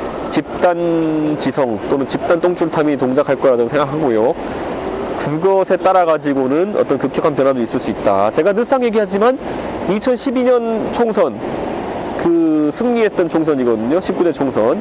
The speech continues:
그때는 선거하기 다섯 달 전부터 사람들이 똥줄이 타가지고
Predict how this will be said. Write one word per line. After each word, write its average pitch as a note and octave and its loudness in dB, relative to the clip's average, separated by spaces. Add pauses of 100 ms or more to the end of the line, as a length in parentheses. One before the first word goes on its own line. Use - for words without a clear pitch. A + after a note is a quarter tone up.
(600)
그때는 F#3 0 (600)
선거하기 A#3 2
다섯 G3+ 2
달 A#3+ 4
전부터 G3+ 0
사람들이 F#3 2
똥줄이 F#3+ 2
타가지고 D#3 2